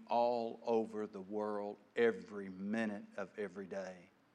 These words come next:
when you think about how nearly our nation is equally divided between those who are believers and those who are not, between those who honor God and those who reject God and mock God.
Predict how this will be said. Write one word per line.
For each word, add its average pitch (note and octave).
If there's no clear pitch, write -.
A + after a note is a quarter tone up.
when C#3
you C#3+
think D#3+
about C#3+
how D3+
nearly C#3
our C3
nation C3
is A2
equally C3+
divided A#2
between A#2
those A#2
who A2+
are G#2
believers G#2+
and G2+
those A2
who A2
are G2+
not, G#2+
between D3+
those E3
who E3
honor D3
God G#2
and F#2+
those A2+
who G2
reject G2+
God F#2
and F#2
mock G2+
God. -